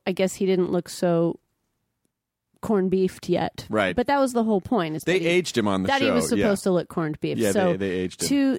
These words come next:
Speaker 1: to the makeup department at Mad Men, I have to give them a, a huge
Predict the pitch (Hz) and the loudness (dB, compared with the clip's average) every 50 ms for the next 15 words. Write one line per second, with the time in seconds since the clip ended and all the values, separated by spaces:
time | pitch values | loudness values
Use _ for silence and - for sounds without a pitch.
0 | - _ - - - 254 247 240 220 214 196 185 - - - - 202 190 185 - | -6 _ -8 -2 0 2 2 2 2 2 2 2 0 0 -2 0 0 2 2 2
1 | 196 - - 170 - 208 190 180 190 180 165 165 - - _ - 170 165 165 165 | 0 -2 -4 -4 -2 0 0 0 0 0 0 -2 -4 -6 _ -6 -6 -4 -4 -6
2 | - - _ _ _ _ _ _ _ _ - 175 170 160 156 156 156 151 151 151 | -8 -10 _ _ _ _ _ _ _ _ -2 0 0 0 2 0 0 0 0 0
3 | 151 156 151 147 - - - - 147 143 135 135 143 139 135 - - - - _ | 0 0 0 -2 -4 -4 -4 -2 -2 0 0 0 0 0 0 -2 -2 -4 -8 _
4 | _ _ _ _ _ _ _ _ - 156 147 151 - - - - - - - - | _ _ _ _ _ _ _ _ -4 -4 -2 0 0 -2 -2 -2 -4 -8 -8 -10